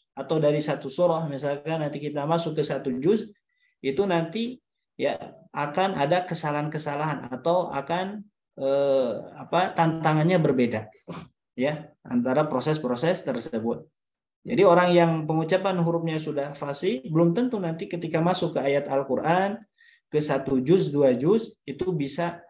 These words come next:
mungkin, bisa kuat bacaannya, bisa fasih semuanya, seluruhnya secara keseluruhan. Ya, bisa mudah dia mengucapkannya, belum tentu.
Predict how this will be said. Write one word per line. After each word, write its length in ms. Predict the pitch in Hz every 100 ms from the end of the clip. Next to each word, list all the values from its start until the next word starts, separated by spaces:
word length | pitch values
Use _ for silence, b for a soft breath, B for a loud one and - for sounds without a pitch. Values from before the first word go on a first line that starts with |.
| B _
mungkin, 800 | 135 147 147 - 151 139 117 123
bisa 320 | 127 156 -
kuat 400 | 147 156 160 151
bacaannya, 580 | 127 123 127 123 117 - _ _ -
bisa 400 | 135 143 160 156
fasih 400 | 160 160 - 185
semuanya, 560 | - 143 139 139 135
seluruhnya 480 | 127 147 151 170 151
secara 320 | 131 - 135
keseluruhan. 640 | 139 139 123 127 123 117 - _ _ _ _ _ _ -
Ya, 160 | 127
bisa 320 | 139 151 160 160
mudah 340 | 180 180 180 151
dia 240 | 165 170
mengucapkannya, 560 | 160 156 156 156 175 180
belum 240 | 175 185
tentu. 400 | 190 165 156 156